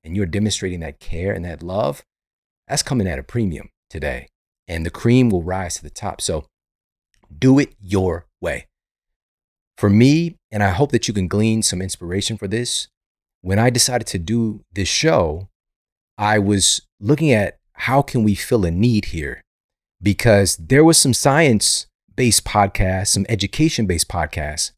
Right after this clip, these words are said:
but they were sometimes drier than sandpaper nipple pasties, all right? They didn't feel good. Or they were on the other side where it's supposed to be about education,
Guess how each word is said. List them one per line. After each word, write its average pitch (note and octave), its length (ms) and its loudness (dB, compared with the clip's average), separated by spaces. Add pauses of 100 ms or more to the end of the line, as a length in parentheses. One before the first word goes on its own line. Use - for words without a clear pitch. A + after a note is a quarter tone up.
(640)
but G2+ 160 -10
they D#3 180 4
were A#2+ 300 0 (320)
sometimes C#3+ 480 -2
drier A2+ 420 -2
than F#2 360 -4
sandpaper A2 640 0
nipple A2+ 300 -4
pasties, - 720 -10 (260)
all - 60 -10
right? F#2+ 360 -6 (120)
They C3+ 80 -2
didn't C#4 200 4
feel F#4 280 4
good. - 380 -2 (960)
Or D3 580 6 (420)
they B2 160 4
were B2 100 6
on A#2+ 120 4
the A#2 100 2
other D#3+ 180 2
side F2 360 2
where F#2+ 120 0
it's - 80 0
supposed D#3 340 0
to - 60 -2
be G#2+ 120 4
about G2 240 4
education, F#2 800 -2